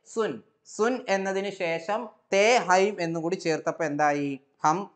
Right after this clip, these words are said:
സുൻതേ ഹൈം, ഞങ്ങൾ കേൾക്കുന്നു എന്നായി. ഇനി ഞാൻ കുറച്ച്, ആ, സെന്റൻസ് പറയാം. അപ്പൊ നിങ്ങളൊന്ന് ട്രാൻസ്ലേറ്റ് ചെയ്യാൻ ശ്രമിക്കുക. ഞാൻ പറഞ്ഞുതരാം, നിങ്ങളൊന്ന് ചെയ്തു നോക്കാം. ഓക്കെ,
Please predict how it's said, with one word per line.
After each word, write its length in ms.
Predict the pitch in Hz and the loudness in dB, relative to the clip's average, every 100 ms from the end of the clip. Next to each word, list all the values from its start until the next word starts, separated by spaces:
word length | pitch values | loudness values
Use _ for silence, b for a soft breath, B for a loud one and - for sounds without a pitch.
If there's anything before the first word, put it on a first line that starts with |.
| - | -12
സുൻതേ 580 | - 151 156 170 185 160 | -6 -4 -4 0 0 0
ഹൈം, 240 | 151 147 | -4 -8
ഞങ്ങൾ 480 | 139 135 165 196 - _ 156 | -10 -4 -2 -2 -6 _ -2
കേൾക്കുന്നു 600 | 156 170 165 143 160 202 | 0 -2 -4 -4 -2 -2
എന്നായി. 380 | 180 170 135 117 _ - | 0 2 0 -2 _ -6
ഇനി 400 | 233 247 202 - | 0 0 -2 -4
ഞാൻ 240 | 220 233 226 | 2 2 2
കുറച്ച്, 680 | 214 196 156 143 - - | -4 -2 -4 -4 -6 0
ആ, 140 | 185 175 | 2 2
സെന്റൻസ് 440 | 175 180 190 180 | 0 -4 -6 -4
പറയാം. 320 | 180 160 143 - _ - | -2 0 -2 -6 _ -2
അപ്പൊ 140 | 180 | -2
നിങ്ങളൊന്ന് 460 | 196 185 202 208 202 | -2 -2 -2 -2 0
ട്രാൻസ്ലേറ്റ് 520 | 190 185 185 214 220 | 0 0 -2 -4 -4
ചെയ്യാൻ 180 | 202 202 | -4 -4
ശ്രമിക്കുക. 400 | 196 185 180 165 | -6 -8 -4 -2
ഞാൻ 280 | 151 160 175 | -2 -4 -2
പറഞ്ഞുതരാം, 520 | 180 185 233 202 214 196 | -2 0 0 2 0 -2
നിങ്ങളൊന്ന് 380 | 180 196 196 | -4 -4 -4
ചെയ്തു 340 | 220 208 208 220 | -6 -2 0 0
നോക്കാം. 340 | 175 - 123 175 | -2 -4 -2 -2
ഓക്കെ, 400 | 190 165 123 | 2 0 0